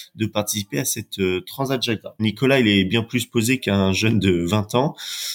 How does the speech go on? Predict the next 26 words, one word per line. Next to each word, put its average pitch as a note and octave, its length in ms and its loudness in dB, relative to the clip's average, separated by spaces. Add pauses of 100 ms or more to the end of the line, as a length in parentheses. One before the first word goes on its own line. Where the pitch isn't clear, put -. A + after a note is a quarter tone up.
(160)
Euh, F#2 840 2
moi, G2 100 0
je G2 80 0
suis G2 160 -2
pas A2+ 140 -8
très - 180 -2
bon A#2+ 220 2
en G2+ 380 2
comptabilité, A#2 1300 2 (480)
euh, F#2 440 0
en, F2 500 -4
un F#2 140 -8
peu A2 100 -2
mo-, G#2 240 0 (840)
ça - 260 -4
va, G#2+ 140 2
mais F2+ 420 0
je D#2+ 80 -12
me F#2+ 60 -12
suis - 180 -6
amélioré, F#2+ 420 0
mais G2 120 0
en F2 80 -6
gestion G2 440 -4
de G2 60 0
projet, G#2+ 960 0